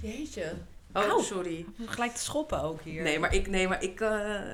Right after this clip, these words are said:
Speaker 2: kan me niet voorstellen dat ik over mezelf afvraag of dat ik wel interessant genoeg ben, want ik vind mezelf echt de allerinteressantste
Speaker 1: <laughs>
Speaker 2: persoon op aarde. Met het ego hier is niks mis.
Speaker 1: Heerlijk.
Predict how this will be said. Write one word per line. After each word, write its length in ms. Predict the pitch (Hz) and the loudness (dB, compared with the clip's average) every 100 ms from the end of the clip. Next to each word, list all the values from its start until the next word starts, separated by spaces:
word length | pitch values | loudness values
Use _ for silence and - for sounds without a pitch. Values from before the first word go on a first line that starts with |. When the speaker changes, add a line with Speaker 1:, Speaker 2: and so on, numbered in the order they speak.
| 95 - - - | -10 -12 -16 -4
Speaker 2:
kan 140 | 214 | 0
me 60 | 220 | 2
niet 140 | 247 | 2
voorstellen 380 | 254 247 247 214 | 2 2 4 0
dat 60 | 214 | 0
ik 80 | 214 | -2
over 200 | 220 214 | -2 -2
mezelf 320 | 196 214 214 | 0 0 2
afvraag 380 | 208 - 202 196 | 2 8 8 8
of 60 | |
dat 140 | 185 190 | 4 2
ik 120 | 202 | 0
wel 140 | - 185 | 2 2
interessant 440 | 180 185 185 180 | 2 -2 0 0
genoeg 200 | - 170 | 2 2
ben, 140 | 165 165 | 4 6
want 120 | 147 | 6
ik 80 | - | 6
vind 120 | 190 | 6
mezelf 280 | 196 208 196 | 8 8 8
echt 180 | 190 | 8
de 80 | 180 | 8
allerinteressantste 1000 | 180 190 185 190 196 - 262 262 302 285 | 6 8 6 6 6 6 8 8 8 8
Speaker 1:
<laughs> 60 | 240 | 8
Speaker 2:
persoon 340 | 247 214 208 | 10 10 8
op 120 | 202 | 4
aarde. 320 | 185 185 180 175 - - - | 6 6 6 2 -2 -6 -2
Met 120 | 190 | 0
het 120 | 196 | 2
ego 320 | 170 220 214 196 | 6 6 6 4
hier 180 | 196 | 4
is 100 | 190 185 | 2 0
niks 200 | 170 - | -4 -4
mis. 440 | 151 156 - - 415 587 605 494 554 - - - - - | -4 -4 -8 -12 0 0 0 0 -4 -4 -10 -12 -14 -6
Speaker 1:
Heerlijk. 640 | 247 254 262 202 185 185 | 2 4 6 4 0 -4